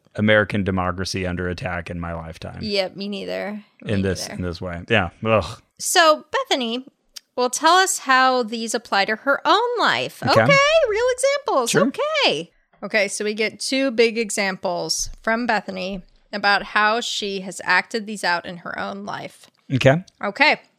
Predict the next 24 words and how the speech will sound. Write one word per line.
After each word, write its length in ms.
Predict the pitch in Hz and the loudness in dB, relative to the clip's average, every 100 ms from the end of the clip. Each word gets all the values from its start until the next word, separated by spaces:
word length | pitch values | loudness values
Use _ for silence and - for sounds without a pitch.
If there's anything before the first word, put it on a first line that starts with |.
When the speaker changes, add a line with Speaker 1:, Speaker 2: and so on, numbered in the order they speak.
| _ | _
Speaker 2:
Finally, 480 | - 220 220 226 233 | -4 -2 -2 -4 -6
a 60 | 214 | -10
first-person 680 | - 208 208 - 220 208 | -10 -8 -8 -8 -8 -8
story 400 | 196 - 220 226 | -8 -6 -4 -2
about 240 | 226 - - - | -4 -6 -10 -2
how 180 | 208 214 | -2 -2
this 200 | 208 - | -4 -4
happens. 640 | 214 208 226 226 226 - _ - | -2 -2 -4 -4 -6 -8 _ -2
Bethany, 600 | 214 208 233 226 233 - _ _ _ - | -2 0 -4 -2 -4 -8 _ _ _ -4
break 180 | 196 | -2
it 100 | 202 | -2
down. 400 | - 110 95 - - - | -2 -2 -2 -6 -16 -4
Speaker 1:
Mm-hmm. 260 | 127 151 285 _ _ _ _ | 0 2 0 _ _ _ _
Speaker 2:
Number 320 | 202 208 220 | -8 -4 -2
one, 360 | 220 190 180 202 _ _ _ _ _ _ _ | -2 -2 -4 -12 _ _ _ _ _ _ _
when 160 | 220 214 | -6 -4
she 220 | - 254 | -2 -2
was 180 | 247 233 | -2 -2
in 100 | 233 | -2
high 240 | 233 320 339 | -2 -2 0
school, 640 | - - 190 185 190 208 _ | -4 -6 -4 -4 -4 -8 _
she 380 | - - - 269 | -8 -4 -2 -2
read 400 | 233 185 175 - | 0 0 -2 -6
Christian 760 | - - 220 - - 262 247 | -16 -12 -8 -8 -6 -6 -6